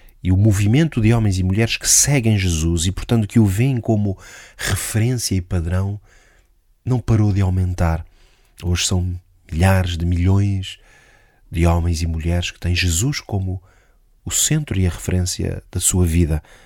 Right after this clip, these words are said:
Isto só pôde acontecer, só foi possível, não apenas como um fenómeno sociológico ou religioso, mas porque durante o pouco tempo da sua vida aqui, Jesus deixou um padrão extraordinário que hoje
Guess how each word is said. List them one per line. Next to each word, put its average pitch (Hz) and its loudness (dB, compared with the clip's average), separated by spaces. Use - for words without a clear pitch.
Isto - -2
só - 2
pôde 101 2
acontecer, 90 -2
só - 2
foi - -2
possível, 90 -4
não 120 -2
apenas 185 -2
como 113 0
um 107 -2
fenómeno 98 0
sociológico 87 0
ou 85 -2
religioso, 85 -2
mas - -8
porque 82 -4
durante 87 -2
o 78 -6
pouco - -4
tempo 170 -2
da 82 -2
sua 82 -4
vida 73 -4
aqui, 73 -8
Jesus 87 -2
deixou 87 0
um 87 -4
padrão 80 -2
extraordinário 80 -2
que 98 2
hoje 87 2